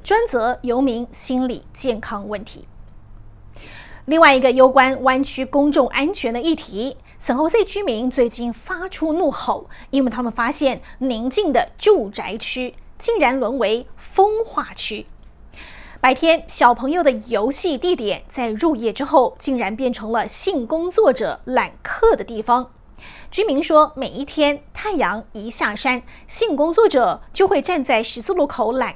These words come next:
客。每天晚上，住宅区的街上都会聚集六七个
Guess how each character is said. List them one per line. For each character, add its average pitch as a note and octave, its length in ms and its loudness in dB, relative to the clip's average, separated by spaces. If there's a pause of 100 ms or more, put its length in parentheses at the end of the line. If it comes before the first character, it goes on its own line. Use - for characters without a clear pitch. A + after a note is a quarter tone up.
客。 - 360 4 (300)
每 C#4 140 2
天 G4 180 0
晚 E4 220 0
上， - 380 2
住 F4+ 140 -2
宅 A3+ 180 -2
区 C#4 160 -4
的 A#3+ 100 0
街 D#4 240 -2
上 F#4+ 360 0
都 A#3 100 -2
会 A#3+ 140 2
聚 B3 180 -4
集 F#3 300 -6 (160)
六 F4+ 360 4
七 E4+ 360 -2
个 - 260 2